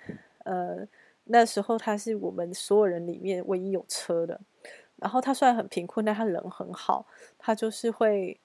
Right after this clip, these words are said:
呃，载我们大家去买吃的。在塔斯就是没有车就没有脚，所以我曾经自己走四十分钟去超市，就是扛一点吃的回来，再走四十分钟回家，就来回大概就两个小时。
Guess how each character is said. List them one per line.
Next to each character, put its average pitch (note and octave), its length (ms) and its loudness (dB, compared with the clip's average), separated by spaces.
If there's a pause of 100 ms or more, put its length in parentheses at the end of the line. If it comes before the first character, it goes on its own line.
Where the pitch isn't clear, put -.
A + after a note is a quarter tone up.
呃， - 400 -4 (800)
载 A3+ 180 8
我 F3 60 2
们 E3+ 100 -8
大 F#3+ 80 2
家 F#3 140 4
去 G#3+ 100 -4
买 F#3+ 180 -2
吃 - 300 -4
的。 E3+ 180 -4 (200)
在 B3+ 120 4
塔 F3 220 2
斯 - 180 -6
就 G#3 80 0
是 A3 120 -2
没 G#3 100 0
有 G3+ 140 0
车 - 260 0
就 G3 100 0
没 F3 140 -4
有 D#3 160 -8
脚， - 260 0 (380)
所 C4+ 160 2
以 - 20 4
我 G3+ 120 6
曾 F#3 180 -2
经 G3 140 -2
自 A3+ 100 0
己 F#3+ 140 -2
走 - 200 -8
四 - 240 0
十 F3 160 -2
分 E3 220 -2
钟 E3 340 -6
去 F#3 440 0 (400)
超 F3+ 280 6
市， F#3 460 -2
就 F#3 100 -2
是 G3 120 4
扛 F3 320 -2
一 G#3 40 -4
点 E3+ 200 -4
吃 - 240 -2
的 E3+ 120 0
回 - 140 -6
来， - 140 0
再 G3+ 100 0
走 - 180 -6
四 - 200 -4
十 F3 120 -6
分 D#3+ 200 -4
钟 - 180 -6
回 - 220 -10
家， - 340 -4
就 F#3 140 -4
来 F3 180 6
回 E3 180 2
大 E3 120 4
概 F3+ 120 4
就 F3+ 120 0
两 F3 160 0
个 - 80 -10
小 - 240 -6
时。 - 260 -14